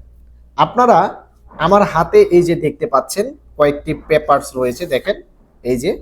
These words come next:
আমার হাতে আপনারা এই যেগুলো কয়েকটি পেপারস দেখতে পাচ্ছেন, এগুলো হচ্ছে কিন্তু অন্য কিছু না। যারা ইউএস এর জন্য আবেদন করতে চাচ্ছেন, ঠিক সেরকম কিন্তু এটা হচ্ছে আবেদন ফর্ম। যারা সৌদি আরব থেকে চিন্তা ভাবনা করতেছেন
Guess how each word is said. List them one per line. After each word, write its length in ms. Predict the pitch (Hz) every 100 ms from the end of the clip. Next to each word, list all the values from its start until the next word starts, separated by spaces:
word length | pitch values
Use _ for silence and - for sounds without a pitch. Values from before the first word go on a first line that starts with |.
| - - - - - -
আমার 200 | 127 147
হাতে 240 | 139 143 160
আপনারা 360 | 139 151 143 139 135 -
এই 180 | 143 151 147
যেগুলো 320 | 135 139 139 139
কয়েকটি 320 | 139 131 -
পেপারস 380 | - 135 131 127
দেখতে 240 | 135 127 -
পাচ্ছেন, 300 | 131 - 220 240
এগুলো 260 | 147 143 165
হচ্ছে 220 | 151 147 160
কিন্তু 380 | 170 170 160 120 180 - - - - - _ _ -
অন্য 160 | 175 196
কিছু 260 | 202 165 151
না। 120 | 135 208 233
যারা 240 | 131 143 190 - _ _ _ _ -
ইউএস 360 | 196 202 240 233
এর 140 | 254 214
জন্য 220 | 180 175
আবেদন 460 | 175 139 143 151 156
করতে 320 | 147 143 - 143
চাচ্ছেন, 440 | 165 160 - 131 - - -
ঠিক 140 | 226
সেরকম 440 | - 180 170 175 170
কিন্তু 260 | 170 147 123
এটা 240 | - 135 139
হচ্ছে 240 | 139 -
আবেদন 340 | 165 110 107 107
ফর্ম। 260 | - 98 - - - - - - - -
যারা 220 | 139 175
সৌদি 380 | 165 185 190 196
আরব 180 | 240 247 247
থেকে 240 | 190 - 143
চিন্তা 300 | 143 170 180
ভাবনা 240 | 175 175 185
করতেছেন 560 | 170 151 139 - 123